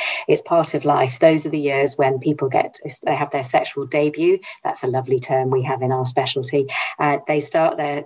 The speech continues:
their sexual careers. That's another one for you. And that's a tremendously important part of growing up. I worry that that's been very fragmented for some people, and I worry that isolation has been hard.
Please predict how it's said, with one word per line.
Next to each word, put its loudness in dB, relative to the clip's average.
their -2
sexual 0
careers. 2
That's -2
another 0
one 0
for 0
you. 4
And 0
that's 2
a -4
tremendously -2
important 0
part 2
of -2
growing 4
up. -2
I 4
worry 2
that -2
that's -4
been -4
very 2
fragmented -4
for -6
some 2
people, 4
and 4
I 0
worry 4
that -4
isolation 4
has 0
been 4
hard. 4